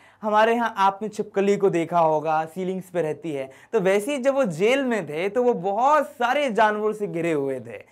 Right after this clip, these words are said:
देहरादून में। तो उस समय जो इंटरेक्शन हुआ, उनसे मिले, उनको देखा, जो ऑब्जर्व किया,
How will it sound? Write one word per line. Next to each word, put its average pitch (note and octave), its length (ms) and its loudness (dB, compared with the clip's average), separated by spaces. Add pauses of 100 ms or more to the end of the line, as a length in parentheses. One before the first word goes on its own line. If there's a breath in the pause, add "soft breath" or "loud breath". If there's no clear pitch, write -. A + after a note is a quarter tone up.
(400 soft breath)
देहरादून F3 600 4
में। A#2 280 -14 (280 soft breath)
तो C4 60 6
उस D4 600 -2
समय G#3 540 -2
जो A3 200 -6
इंटरेक्शन F#3+ 720 -2
हुआ, E3+ 380 4
उनसे F3+ 380 -6
मिले, F#3 440 2
उनको F3 280 -4
देखा, F3 520 0
जो E3 220 -6
ऑब्जर्व D#3 420 0
किया, F#3+ 420 0